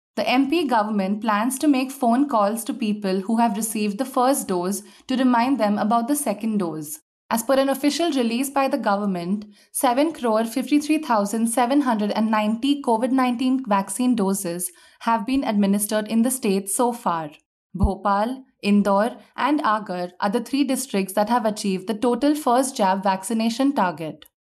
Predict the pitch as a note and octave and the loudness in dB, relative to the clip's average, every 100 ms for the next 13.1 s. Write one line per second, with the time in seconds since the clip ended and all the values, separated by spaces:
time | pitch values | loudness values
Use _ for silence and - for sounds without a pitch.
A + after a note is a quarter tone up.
0 | _ - G3 B3 D4 D#4+ B3 G3+ A3+ - | _ -4 2 4 4 2 0 0 -6 -14
1 | - - C4+ C#4 D#4+ C4+ G#3+ A3+ C#4 C4+ | -20 -4 0 2 4 4 2 0 2 2
2 | C4+ A#3+ A3 G3 F#3+ A3 G#3 A3+ A3+ A#3+ | 4 2 2 0 -2 -2 4 4 4 2
3 | B3+ C#4 D4+ D4+ A#3+ A3+ - A3+ B3 A#3 | 2 4 2 2 0 0 0 0 2 0
4 | C4+ C4+ D4 D4 A#3 A3+ A#3+ A#3 G#3 G#3 | 0 -2 -4 0 2 2 2 0 -2 0
5 | G#3+ G#3 - A#3+ A#3+ G3+ E3+ F3 A3 _ | -2 -2 0 0 0 -2 -2 -4 -10 _
6 | _ _ - B3+ B3+ C#4+ D4+ B3+ F3+ F3+ | _ _ -6 0 4 4 4 4 2 0
7 | F#3+ G3+ G3+ G#3 G#3 G#3 B3 C#4 C4 G3+ | -2 -4 -2 0 0 0 2 4 4 2
8 | F#3+ G#3 G3+ G3+ B3+ A3+ G3 F3+ F#3 F#3+ | 2 4 4 4 2 2 0 0 -2 -4
9 | - - - A3+ C4 C#4 C#4+ C#4 G#3+ G3+ | -8 -16 -4 0 4 4 4 2 0 2
10 | A#3 A#3 G3+ F#3+ E3 D#3 E3 _ - G#3 | 2 2 0 -2 -4 -6 -10 _ -6 -2
11 | A3 A3 A#3+ A#3+ G#3+ F#3 F#3+ A3+ G3+ F3+ | 0 0 0 0 0 2 2 0 0 -2
12 | - G#3 G#3+ A#3 G3 F3 - E3+ D#3 D3+ | -2 0 2 2 2 0 -4 -6 -6 -6